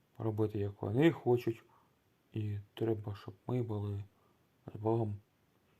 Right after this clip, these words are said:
і перебували в Його слові. І дійсно, щоб головне, щоб був Ісус Христос,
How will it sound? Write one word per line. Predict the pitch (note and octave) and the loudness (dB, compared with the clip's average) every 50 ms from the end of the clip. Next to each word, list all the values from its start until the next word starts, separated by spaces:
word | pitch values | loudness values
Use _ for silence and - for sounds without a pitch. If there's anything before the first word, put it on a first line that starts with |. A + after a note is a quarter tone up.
| _ _ _ _ _ _ - | _ _ _ _ _ _ -4
і | - A2 G#2 G2+ | -2 -2 -2 -2
перебували | G2+ - A2+ G#2+ G2+ G2+ - - G#2+ B2 C3+ C3+ B2+ A#2 G#2+ G#2 | -2 -4 -4 -4 -4 -4 -2 2 4 6 8 8 6 6 4 2
в | |
Його | G2+ G2 A2 B2+ C3 B2 | 0 2 4 4 4 4
слові. | B2+ - - A2 A2 A2 G#2+ G#2 G2+ G2+ - _ _ _ _ _ _ _ _ _ _ _ _ _ _ _ _ _ _ | 2 -2 0 2 2 4 4 2 0 -4 -8 _ _ _ _ _ _ _ _ _ _ _ _ _ _ _ _ _ _
І | - A2 G#2+ G#2+ G#2 | 2 2 2 2 2
дійсно, | G2+ G2 G2 A#2 C3 C#3 B2+ - G#2+ G#2 | 0 0 0 2 0 0 0 -2 -6 -6
щоб | G2+ - - G#2+ G#2 G#2 - - _ _ _ _ _ _ _ _ _ _ _ _ _ _ _ _ _ _ _ _ _ _ _ _ _ _ - | -6 -4 -6 -6 -6 -6 -10 -20 _ _ _ _ _ _ _ _ _ _ _ _ _ _ _ _ _ _ _ _ _ _ _ _ _ _ -8
головне, | A2 G#2+ G#2 G#2 A2+ A#2+ C#3 D3 D3+ D#3 C3+ | -6 -4 -2 0 0 0 0 0 -2 -4 -4
щоб | - - A2+ G2+ | -4 -4 -6 -4
був | G2+ - G#2+ G#2+ G2 - | -2 -2 -2 0 -2 -4
Ісус | G2+ G#2 - - E3+ E3+ - | -6 -4 0 0 0 0 0
Христос, | - - C3 B2+ B2+ - - B2 B2 B2 B2 - | -4 -6 -4 -4 -4 0 4 6 6 6 4 0